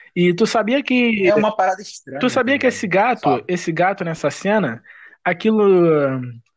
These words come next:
Speaker 1: não estava combinado, né? Não tava. O, o gato, ele invadiu o set, mano. E foi direto pro colo do, do Marlon Brando.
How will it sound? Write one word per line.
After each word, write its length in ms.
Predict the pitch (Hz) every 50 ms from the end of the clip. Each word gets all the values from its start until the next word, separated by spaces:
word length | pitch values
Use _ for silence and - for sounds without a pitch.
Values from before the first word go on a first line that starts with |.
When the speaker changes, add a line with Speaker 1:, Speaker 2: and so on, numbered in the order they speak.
| _ _ _ _ _ _ _
Speaker 1:
não 320 | - 170 180 208 247 294 311
estava 600 | - - - - 226 214 233 262 262 269 254 247
combinado, 640 | 247 - 262 254 285 277 240 214 208 202 170 170
né? 200 | 165 160 160 160 160 - _ _ -
Não 180 | 151 156 190
tava. 440 | 226 220 196 180 170 160 135 131 123
O, 400 | 127 135 139 139 139 135 131 135 -
o 160 | 156 151 147
gato, 500 | 147 - - 196 214 208 - - 131 127 -
ele 440 | 170 165 175 180 180 175 180 180 180 202
invadiu 380 | 220 240 233 214 175 165 226 277
o 40 |
set, 420 | 262 - - 190 185 185 185 - -
mano. 180 | 110 101 202 - _ _ _ _ _ _ _ _ _ _ _
E 400 | - 175 170 175 175 175 170 160
foi 560 | 160 - - - 190 196 214 220 214 208 196
direto 600 | 160 - 220 226 208 185 185 208 240 240 - 233
pro 160 | 220 254 240
colo 320 | - - 202 202 214 220 220
do, 320 | 208 220 220 214 202 190
do 100 | 175 180
Marlon 260 | 190 190 196 214 220
Brando. 380 | 202 170 170 180 180 156 127 127